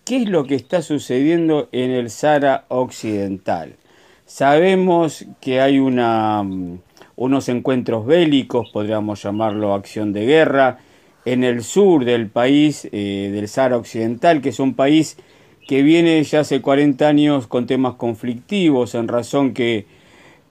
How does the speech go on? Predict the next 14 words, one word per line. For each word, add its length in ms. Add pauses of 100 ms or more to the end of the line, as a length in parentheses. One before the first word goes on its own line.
eh, 400
si 60
usted 260
no 60
me 140
va 100
a 20
dejar 260
desmentir, 680
que 160
fue 200
una 280
colonia 640
española, 840